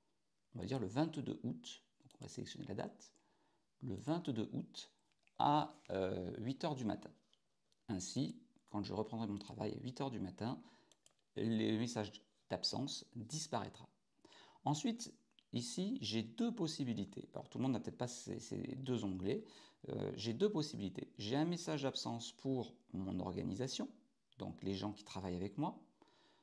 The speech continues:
Là, je vais mettre un message et je pourrais mettre éventuellement un autre message pour les gens qui sont en dehors de mon entreprise. Ainsi, je pourrais par exemple dire que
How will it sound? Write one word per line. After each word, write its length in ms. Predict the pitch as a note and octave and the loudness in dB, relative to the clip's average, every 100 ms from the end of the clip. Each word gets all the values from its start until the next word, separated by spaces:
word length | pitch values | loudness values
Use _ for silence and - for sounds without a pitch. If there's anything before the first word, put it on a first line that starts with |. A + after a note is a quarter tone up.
| _ | _
Là, 200 | - G#2+ | 4 4
je 120 | G#2 G#2 | 6 4
vais 140 | G2 | 4
mettre 320 | G2+ G#2 - - _ _ _ | 6 4 -2 -18 _ _ _
un 120 | F#2 | 2
message 480 | - F#2+ E3+ G3+ G#3+ - | 2 0 0 0 0 -2
et 60 | |
je 120 | B2+ | 0
pourrais 260 | D3 D3+ C#3 | 0 2 2
mettre 280 | C3 C3 - _ _ - | 2 0 -8 _ _ 2
éventuellement 640 | C4 G3+ F3+ F3 D3 C#3 | 4 4 2 2 2 4
un 100 | A2 | 2
autre 180 | A2 - | 0 -2
message 340 | G#2+ - G3 - | -4 -2 -4 -2
pour 120 | A2+ | -2
les 100 | B2 | 0
gens 140 | E3 | -2
qui 120 | G3 | -4
sont 120 | - - | -6 -6
en 240 | - F3+ F#3 | 2 4 4
dehors 340 | E3+ E3+ E3+ | 2 2 2
de 80 | D3 | 4
mon 140 | C#3 | 2
entreprise. 540 | B2 A#2 - - - - _ - - - - | 0 -2 -8 -10 -14 -14 _ -20 -20 -20 -8
Ainsi, 300 | - - C#3+ | -6 -2 -2
je 80 | - | 0
pourrais 180 | G2+ | 0
par 140 | G2 G2 | 2 2
exemple 260 | G2 G2+ | 2 0
dire 320 | G2+ A2+ A2+ - | 0 2 0 0
que 260 | G#2 G#2 | 0 0